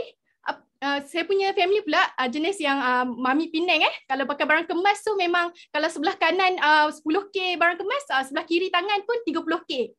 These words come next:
Ah, dia macam tu. Jadi memang emas ni sangat membantu dari, ah, segi emosi lah kalau untuk saya sendiri. Jadi ini menjadi pemangkin semangat saya untuk, ah, sebarkan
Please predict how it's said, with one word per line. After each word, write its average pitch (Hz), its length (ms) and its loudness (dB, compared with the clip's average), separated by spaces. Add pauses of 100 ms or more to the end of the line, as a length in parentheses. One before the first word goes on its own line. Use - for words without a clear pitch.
Ah, 302 400 2
dia 320 80 -4
macam 339 320 -2
tu. 254 240 -2 (400)
Jadi 392 240 0
memang 359 320 0
emas 370 160 0
ni 370 240 -8 (160)
sangat 311 240 0
membantu 311 400 2
dari, 311 400 0
ah, 262 160 -2
segi 277 560 -4
emosi 302 400 2
lah 330 160 0 (280)
kalau 277 320 0
untuk 269 240 -2
saya 277 240 0
sendiri. 269 400 -2 (240)
Jadi 349 320 4
ini 427 160 4
menjadi 392 320 2
pemangkin 370 560 0
semangat 349 560 0
saya 349 240 0
untuk, 330 400 -2 (240)
ah, 269 80 0
sebarkan 330 480 -2